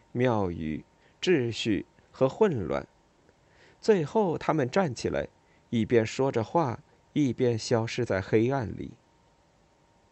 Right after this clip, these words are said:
我依旧躺在那里，用手肘支撑着身体。少了尼诺热乎乎的身体做枕头，布鲁诺的头又压在我的肚子上，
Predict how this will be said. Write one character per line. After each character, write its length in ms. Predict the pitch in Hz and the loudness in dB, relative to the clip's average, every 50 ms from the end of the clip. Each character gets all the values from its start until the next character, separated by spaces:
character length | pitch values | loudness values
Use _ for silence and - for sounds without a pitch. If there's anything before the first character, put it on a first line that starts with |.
| _ _ _ _ _ _ _ _ _ _ _ _ _ _ _ _ _ _ _ _ _ _ _ _ _ _ _ - _ _ _ _ _ _ _ _ _ _ _ _ _ _ _ | _ _ _ _ _ _ _ _ _ _ _ _ _ _ _ _ _ _ _ _ _ _ _ _ _ _ _ -20 _ _ _ _ _ _ _ _ _ _ _ _ _ _ _
我 160 | - 156 139 | 2 2 2
依 220 | 139 165 196 208 202 | 2 0 -2 -4 -2
旧 200 | - 214 156 123 | -2 -2 -2 -4
躺 320 | - - 113 92 76 - | -2 0 2 2 2 0
在 200 | - - 139 139 | -4 -4 -4 -2
那 180 | 139 135 120 107 | -2 -4 -6 -6
里， 220 | 120 - - - - _ _ _ _ _ _ _ _ _ | -8 -10 -12 -14 -16 _ _ _ _ _ _ _ _ _
用 180 | 139 131 123 110 | 0 0 0 0
手 320 | - - - 90 98 123 | -2 0 2 2 2 2
肘 280 | 127 - 104 85 85 90 | 2 2 2 2 2 0
支 240 | - - 104 101 | 0 0 0 -2
撑 200 | 98 - - 107 | -2 -2 -4 -4
着 120 | 104 92 90 | -2 -4 -4
身 260 | - - 101 101 104 | -2 -2 -2 -2 -2
体。 320 | 101 - - - - - - _ _ _ _ _ _ _ _ _ _ _ _ _ _ _ _ _ _ _ _ _ _ _ | -6 -8 -10 -10 -10 -12 -14 _ _ _ _ _ _ _ _ _ _ _ _ _ _ _ _ _ _ _ _ _ _ _
少 280 | - - 147 147 143 135 | 0 4 6 6 6 6
了 80 | 139 | 2
尼 220 | 135 135 131 160 180 | 0 0 0 0 0
诺 140 | 185 151 | 0 0
热 220 | 131 147 185 175 127 | 0 0 -2 -2 -2
乎 180 | - - 127 | -2 -2 -2
乎 140 | 120 - 120 | 0 0 0
的 80 | 110 104 | 0 0
身 220 | - - 110 107 | 0 0 -2 -2
体 160 | - - 98 | -2 -4 -4
做 180 | 87 - 123 113 | -2 0 -2 0
枕 260 | - - 90 78 64 - | 0 -2 -2 -2 -4 -8
头， 280 | - - 90 82 - - - _ _ _ _ _ _ | -6 -2 -2 -2 -2 -4 -8 _ _ _ _ _ _
布 140 | - 127 123 | 2 4 6
鲁 160 | 113 110 107 | 6 6 6
诺 120 | 113 123 117 | 4 4 2
的 120 | 110 107 | 2 -2
头 320 | - - - 90 87 107 | -2 0 0 2 2 2
又 160 | 113 117 107 101 | 2 2 2 2
压 240 | 110 107 104 110 | 2 2 2 2
在 100 | - 117 | 0 0
我 160 | 104 85 65 - | 0 0 0 -2
的 100 | 78 92 | -2 -2
肚 240 | - 147 147 127 | -2 -2 -2 -2
子 140 | - - 98 | -4 -6 -6
上， 240 | 98 - - 82 85 | -4 -2 -4 -4 -4